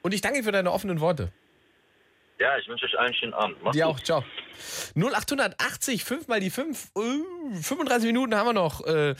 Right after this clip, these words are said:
Speaker 1: wir suchen Gesetzes-, äh, Brüche, die ihr eingegangen, die ihr ange-, ah, wie, Gott, mein Gott, diese Hitze machen Kopfmatsch, ne?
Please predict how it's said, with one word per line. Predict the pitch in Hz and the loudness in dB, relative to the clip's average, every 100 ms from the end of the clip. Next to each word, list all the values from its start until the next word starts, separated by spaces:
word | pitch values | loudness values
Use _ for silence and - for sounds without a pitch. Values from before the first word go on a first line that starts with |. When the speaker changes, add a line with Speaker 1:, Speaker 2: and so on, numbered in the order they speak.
| - - - - | -6 -8 -8 -2
Speaker 1:
wir | 190 | 0
suchen | 220 233 226 | 0 0 0
Gesetzes-, | 196 214 247 233 - - | 2 0 0 -2 -2 -2
äh, | 151 147 135 123 | 0 2 2 0
Brüche, | 123 127 220 208 | 0 0 2 2
die | 160 190 | 0 2
ihr | 180 | 2
eingegangen, | 160 226 208 151 135 | 2 0 2 2 2
die | 139 170 | 2 4
ihr | 165 | 2
ange-, | 208 185 143 135 117 | 2 2 4 4 2
ah, | - 110 | 0 0
wie, | 104 80 71 - - | 0 -4 -8 -12 -10
Gott, | - - - | -6 -6 -6
mein | 69 71 | -8 -8
Gott, | 71 - - - | -10 -12 -18 -8
diese | 85 87 | -2 0
Hitze | 95 98 | 0 -2
machen | 87 92 | -4 -2
Kopfmatsch, | 110 - 87 82 | -4 -2 -4 -2
ne? | - | -2